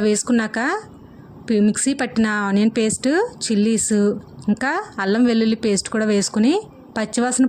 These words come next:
పోయేంత వరకు బాగా వేయించుకోవాలి. ఇలా వెడల్పాటి కడాయి తీసుకోవడం వల్ల మనకి చేప ముక్కలన్నీ చక్కగా పడతాయి, ఈవెన్‌గా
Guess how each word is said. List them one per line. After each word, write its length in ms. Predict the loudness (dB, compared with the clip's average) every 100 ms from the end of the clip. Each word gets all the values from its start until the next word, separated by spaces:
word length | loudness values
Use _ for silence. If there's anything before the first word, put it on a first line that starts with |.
| 2
పోయేంత 340 | 0 2 2 0
వరకు 260 | -2 -2 -2 -4 -12 -20 -20 -16 -6 -4
బాగా 260 | -2 0 0
వేయించుకోవాలి. 760 | 2 2 0 -2 -4 0 0 0 -4 -14 -20 -20 -20 -20 -20 -20 -20 -20 -20 -20 -20 -20 -8 -2
ఇలా 120 | 0 0
వెడల్పాటి 480 | -2 -2 -4 -4 -4
కడాయి 240 | -4 -2 -2
తీసుకోవడం 380 | -2 -2 0 0
వల్ల 120 | 2 0
మనకి 300 | -2 -2 -2 0 -2 -4
చేప 220 | -4 0 2
ముక్కలన్నీ 560 | 2 -2 0 2 4 2 0 -6 -20 -20 -12 -8
చక్కగా 400 | -6 -2 -2 -2 -4 -4
పడతాయి, 500 | -6 -4 0 2 0 -2 -6 -2 0
ఈవెన్‌గా 340 | 2 2 0